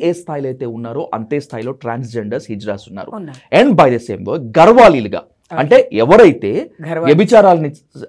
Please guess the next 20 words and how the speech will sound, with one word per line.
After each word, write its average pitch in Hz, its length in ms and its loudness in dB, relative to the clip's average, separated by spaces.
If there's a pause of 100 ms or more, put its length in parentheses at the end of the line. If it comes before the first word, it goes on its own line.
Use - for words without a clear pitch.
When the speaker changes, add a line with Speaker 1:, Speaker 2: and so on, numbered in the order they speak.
(160)
Speaker 1:
చేయిస్తుంటారో 156 640 -2 (340)
వాళ్ళు 143 300 -4
Speaker 2:
Head 165 220 -4
Speaker 1:
కూడా 135 180 -2 (120)
Speaker 2:
of. - 400 -20
Hmm. 151 80 -20 (300)
Speaker 1:
హి-, 151 200 -10
ట్రాన్స్‌జెండర్లుగా 110 720 -6
ఉన్నారు. 98 300 -18
Speaker 2:
Yes. 139 100 -20 (200)
Speaker 1:
అన్నిటికీ 135 440 -8 (100)
మించి 147 220 -8 (120)
ఇదొక 175 260 0
ఆబ్లిగేషన్ 120 460 -10
అయితే 104 180 -12 (280)
Speaker 2:
Hmm. 165 120 -20 (500)
Speaker 1:
మేమంతా 226 460 4
ఒకటే, 226 300 2
మేమంతా 185 340 -2 (120)
కమ్యూనిటీ 180 360 -4